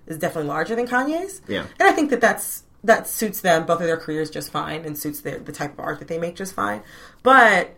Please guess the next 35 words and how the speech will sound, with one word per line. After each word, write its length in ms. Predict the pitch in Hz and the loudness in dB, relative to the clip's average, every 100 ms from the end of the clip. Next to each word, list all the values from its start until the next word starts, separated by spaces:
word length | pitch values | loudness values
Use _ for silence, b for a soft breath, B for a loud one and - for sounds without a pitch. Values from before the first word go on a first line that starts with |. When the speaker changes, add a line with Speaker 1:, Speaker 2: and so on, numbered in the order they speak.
| - | -8
Speaker 1:
it's 180 | 196 - | -6 -6
tough 500 | - 240 240 - - | 6 6 6 -2 -8
because 300 | 202 214 190 | 0 2 4
I 100 | 180 | 4
feel 180 | - 202 | 4 0
like 80 | |
I'm 120 | 190 170 | 0 -6
supposed 340 | - 185 180 | -4 -4 -4
to 60 | 165 | -6
be 120 | 160 | -6
locking 460 | 151 165 - 151 | -4 -4 -6 -10
into 320 | 151 151 - 151 | -8 -10 -8 -8
this 160 | 147 | -8
black 320 | 143 151 151 | -4 -2 -2
man 440 | 151 147 143 135 135 | -6 -6 -6 -8 -10
talking 400 | - 147 147 151 | -6 -6 -4 -6
about, 240 | 143 143 - | -4 -4 -4
like, 140 | 180 | -4
you 40 | |
know, 120 | 175 160 | -2 0
and 120 | 160 | 0
there's 140 | 170 | 0
a 20 | |
lot 120 | 165 165 | 0 -2
of 60 | |
things 160 | 160 151 | -4 -6
I 80 | 147 | -6
wanna, 200 | 147 143 | -6 -8
like, 160 | - | -10
nod 160 | - - | -10 -8
my 140 | - | -8
head 180 | 147 - | -8 -10
and 140 | - - | -12 -12
say 140 | - | -4
yes 240 | 202 220 | 0 0